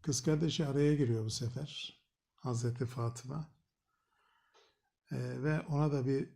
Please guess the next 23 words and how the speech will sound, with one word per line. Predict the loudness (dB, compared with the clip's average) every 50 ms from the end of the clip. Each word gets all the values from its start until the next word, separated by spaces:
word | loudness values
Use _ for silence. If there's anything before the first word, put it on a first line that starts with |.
| _ -20 _ _ _ _ _ _ _ -6
demek | -4 -2 -2 -2 -4
ki | -2 -2
bir | 0
yumruk | 0 0 0 0 0 -2 0 -2
isabet | -2 -2 -2 -2 0 0 0 0
ediyor | 0 0 0 0 0 0
ki | 0 0 0 2
burnu | 2 2 2 2
filan | 0 0 0 0 0 0 -2 -2
kanıyor. | -2 -4 -4 -4 -4 -4 -6 -6 -8 -12 -16 _ _ -6
Onu | -2 0 2
öyle | 2 4 2 2
görünce | 2 2 2 2 2 4 4 4
yumuşuyor | 6 6 6 6 4 2 2 2 0 0 0
bu | -2
sefer | -4 -6 -6 -6 -6 -8 -10 -8 -6
Hazreti | -4 -2 0 0 0 0 -2 -4
Ömer. | -4 -4 -2 -2
Yani | -2 0 0 0 0 0 -2
biraz | -2 -2 -2 -2 -4 -6 -6
merhameti | -6 -6 -4 -4 -2 -2 -2 -2 -4 -4 -4
galeyana | -4 -2 -2 0 0 0 0 0 0 -2 -2
geliyor. | -2 -2 -4 -4 -4 -4 -6 -8